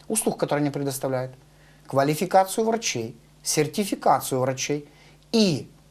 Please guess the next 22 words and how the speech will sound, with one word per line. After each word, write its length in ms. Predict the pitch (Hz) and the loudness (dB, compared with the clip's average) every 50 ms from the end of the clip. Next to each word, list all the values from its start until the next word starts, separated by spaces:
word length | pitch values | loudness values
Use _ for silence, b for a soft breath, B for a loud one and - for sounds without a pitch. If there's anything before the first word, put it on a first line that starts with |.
| - - | -12 -8
свою 500 | - - - 156 160 170 175 170 160 165 - | -6 0 4 4 4 4 4 2 0 0 0
ответственность 880 | 139 139 135 - 139 135 147 202 226 - - - 165 135 107 101 - - b b b b b | -4 -4 -2 -4 -2 0 2 0 0 -2 -6 -6 -6 -6 -6 -8 -10 -14 b b b b b
за 180 | - 120 139 131 | -4 -4 -4 -2
то, 160 | 135 185 - | 0 0 0
что 220 | - - - 143 | 0 0 0 0
они 180 | 139 143 151 139 | 0 2 0 -2
правильно 680 | - - - - 139 135 151 190 220 226 196 151 120 123 | -4 -8 -6 -2 0 2 2 2 2 0 -2 -2 -4 -2
либо 260 | 139 160 156 156 170 | -2 0 2 2 2
неправильно 760 | 160 156 147 127 - 131 127 135 165 208 247 247 196 131 98 - B B B B B B B B - | 2 2 0 -2 0 0 2 2 2 2 2 0 -2 -4 -6 -10 B B B B B B B B 0
там 160 | 135 123 135 | 0 2 2
оперировали, 640 | 147 143 - 220 214 220 214 208 185 180 175 170 160 | 2 2 2 4 4 6 6 6 6 6 6 4 4
помогали, 560 | 156 160 151 147 147 139 143 175 202 220 226 | 4 2 2 4 4 2 4 4 2 2 2
и 300 | 220 220 - 180 165 143 | 0 -2 0 0 0 0
какой 340 | 131 - 147 127 - 240 226 | 0 -2 -8 0 4 4 4
результат 360 | 170 147 135 143 131 202 - | 4 2 -2 0 0 -2 -2
в 40 | - | 0
конечном 300 | 175 156 147 - - 139 | -2 -2 -2 -2 -2 -4
счёте 200 | 127 - 185 202 | -4 -4 -4 -2
будет 200 | 170 151 143 139 | 0 0 0 0
для 120 | 139 143 143 | 0 -2 -2
этой 140 | 139 151 | -2 -2
больницы. 340 | 143 156 147 123 107 - - | -2 -2 -2 -4 -6 -8 -14